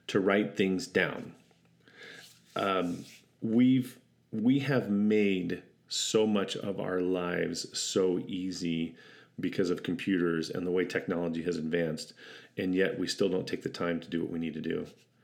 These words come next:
And I think that that is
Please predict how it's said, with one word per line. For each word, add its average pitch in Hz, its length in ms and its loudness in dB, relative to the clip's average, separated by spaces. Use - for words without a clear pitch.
And 85 480 -2
I 107 160 2
think 131 260 4
that 107 180 2
that 104 340 4
is 92 420 2